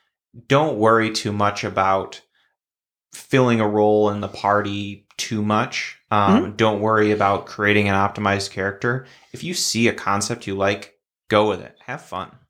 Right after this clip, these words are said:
Speaker 2: It is one hundred percent cool to look at something, go, "Oh, that looks neat. I wanna play that." It's one hundred percent cool to say, "Hmm, I wanna cast spells. What do I play to cast spells?" Like, you don't have to overthink it. That's a really good point, Jake.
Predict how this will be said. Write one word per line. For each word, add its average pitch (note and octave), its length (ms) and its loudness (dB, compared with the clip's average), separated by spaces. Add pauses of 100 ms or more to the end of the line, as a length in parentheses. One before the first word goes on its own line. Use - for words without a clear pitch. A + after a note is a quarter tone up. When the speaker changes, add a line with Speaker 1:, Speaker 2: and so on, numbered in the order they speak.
(120)
Speaker 2:
It A#3 140 0
is D#3+ 180 2
one D#3+ 600 2
hundred D3+ 320 0
percent D3 520 -2 (300)
cool D#3 580 0 (160)
to F3 120 -2
look C3+ 420 -2
at - 160 -4
something, E3 320 -4
go, C#3+ 160 -2
"Oh, G3+ 140 2
that F#3+ 160 4
looks G3 200 0
neat. D#3+ 160 0
I D#3 80 2
wanna D3 200 -2
play D#3 160 -2
that." C#3 380 -2 (140)
It's A3+ 200 -2
one A3+ 160 2
hundred F3+ 280 2
percent D#3+ 360 -2
cool D#3+ 260 -4
to D#3 100 -4
say, D3 560 0 (540)
"Hmm, G3+ 260 -2 (380)
I F3+ 80 0
wanna G3 160 2
cast F3+ 340 -2
spells. D3+ 520 -2
What D3+ 140 -2
do E3 140 2
I D3+ 440 2
play D#3+ 460 2
to C3+ 160 -6
cast D3+ 500 -2
spells?" C3+ 600 0
Like, C3+ 380 -6 (220)
you F#3+ 140 2
don't F3+ 160 4
have D#3+ 180 2
to E3+ 80 0
overthink C#3 380 -2
it. B2 100 -8
That's C#3+ 160 -2
a C#3+ 60 -2
really C3+ 280 -4
good B2 160 -8
point, C3+ 260 -14
Jake. B2 280 -14